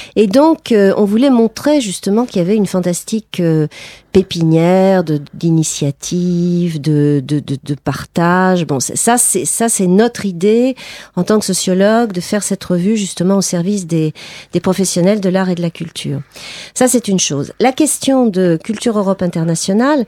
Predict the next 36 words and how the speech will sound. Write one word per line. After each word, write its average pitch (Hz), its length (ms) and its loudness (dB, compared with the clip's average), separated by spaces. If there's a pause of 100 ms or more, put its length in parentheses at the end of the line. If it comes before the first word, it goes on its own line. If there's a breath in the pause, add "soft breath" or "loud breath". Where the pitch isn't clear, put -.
(540 loud breath)
je 220 160 4
crois 220 280 -2
que 180 440 -2 (320)
moi, 180 180 4
je, 175 180 0
je, 165 200 -2
je 160 180 -2
vous 165 160 -2
l'ai, 175 240 0
je 180 160 0
vous 170 160 -2
l'ai 170 140 2
dit 185 180 0
un 170 100 4
petit 165 160 -6
peu 165 120 -6
tout - 180 -12
à 175 100 -2
l'heure, 247 300 0 (440 loud breath)
je 220 140 2
pense 262 300 2
qu'il 220 140 -2
y 208 40 2
a - 20 4
une 196 200 4
fa-, - 220 -4 (260)
en 220 120 4
matière 220 500 0 (120)
culturelle 190 540 -2
et 170 60 0
artistique, 185 720 -4 (300 loud breath)
je - 120 -2
suis 269 240 0
d'accord 233 460 0
avec, 175 460 -2
euh, 156 400 -2